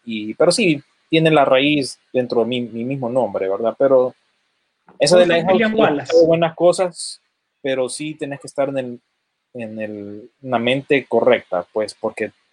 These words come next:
Speaker 1: toma lugar, creo yo, eh, Miguel, eh, dentro de una, de un faro, y están en un encierro, y nosotros estamos en encierro ahorita, no sé si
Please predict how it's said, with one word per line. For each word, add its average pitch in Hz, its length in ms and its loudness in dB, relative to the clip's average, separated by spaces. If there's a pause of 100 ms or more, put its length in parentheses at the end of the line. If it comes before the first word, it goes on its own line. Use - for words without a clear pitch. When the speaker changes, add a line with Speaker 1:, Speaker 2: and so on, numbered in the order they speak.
Speaker 1:
toma 127 180 4
lugar, 127 440 4
creo 131 260 6
yo, 143 380 4 (120)
eh, 110 220 -4
Miguel, 131 560 -2
eh, 107 240 -4
dentro 107 320 -8
de 104 80 -6
una, 117 460 -4 (280)
de 120 60 -2
un 123 100 0
faro, 180 440 2 (400)
y 113 320 -4
están 127 260 0
en 143 120 0
un 147 100 -2
encierro, 180 500 4
y 131 220 -2
nosotros 131 400 -8
estamos 160 420 -2
en 135 180 -8
encierro 160 440 -2
ahorita, 156 340 -2
no 143 160 -6
sé - 160 -10
si 127 340 -12